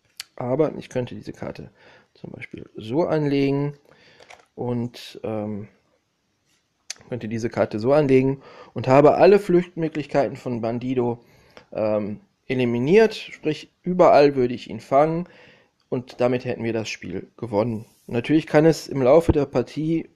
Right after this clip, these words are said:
dazu kommen, dass immer weitere Wege aufgemacht werden und es wird immer schwieriger,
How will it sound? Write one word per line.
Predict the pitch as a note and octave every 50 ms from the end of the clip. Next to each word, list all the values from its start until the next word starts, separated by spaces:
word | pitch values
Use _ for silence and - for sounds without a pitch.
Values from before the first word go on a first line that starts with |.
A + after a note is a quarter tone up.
| _ _ -
dazu | - B2+ B2 - - A#2+
kommen, | - - B2+ C3 C#3+ D3+ D#3+ D#3+ - - - - - - _
dass | _ C3 B2 -
immer | - D#3+ D3+ E3 D3 B2+
weitere | C3 B2+ D3 E3+ E3+ - D#3 C#3+ C3+
Wege | C3+ C#3+ D3 D#3 D#3 - -
aufgemacht | - - D3+ E3 D#3+ - - D#3 D3 D3 C#3+ - _
werden | D3 C#3+ D3 D3 D3 C#3
und | - C#3 B2+
es | B2+ - -
wird | C#3 - -
immer | C3 C3+ C#3+ C3+
schwieriger, | - - B2+ B2+ C3 B2+ C3 B2+ B2+ B2 B2+ B2+